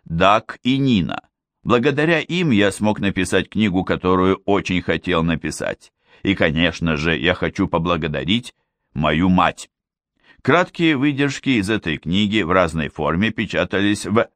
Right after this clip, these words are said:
The New York Times тринадцатого мая две тысячи двенадцатого года. Хочу поблагодарить тех, кто дал разрешение воспроизвести ранее опубликованный материал. The Charlotte Sheedy Literary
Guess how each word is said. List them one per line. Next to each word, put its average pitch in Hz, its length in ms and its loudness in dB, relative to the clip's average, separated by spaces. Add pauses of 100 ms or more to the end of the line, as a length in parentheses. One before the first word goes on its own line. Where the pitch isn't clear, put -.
The 98 260 0
New 107 180 4
York 101 400 2
Times 76 640 -2 (280)
тринадцатого 98 720 2
мая 95 340 2
две 90 220 0
тысячи 92 420 -4
двенадцатого 87 800 -2
года. 71 400 -8 (520)
Хочу 156 360 0
поблагодарить 143 720 0
тех, 151 240 0
кто 127 320 -2
дал 110 260 2
разрешение 107 840 0
воспроизвести 127 920 -2
ранее 87 640 2
опубликованный 90 840 0
материал. 55 640 -4 (640)
The 117 380 0 (180)
Charlotte 117 640 2 (320)
Sheedy 120 640 0
Literary 101 640 0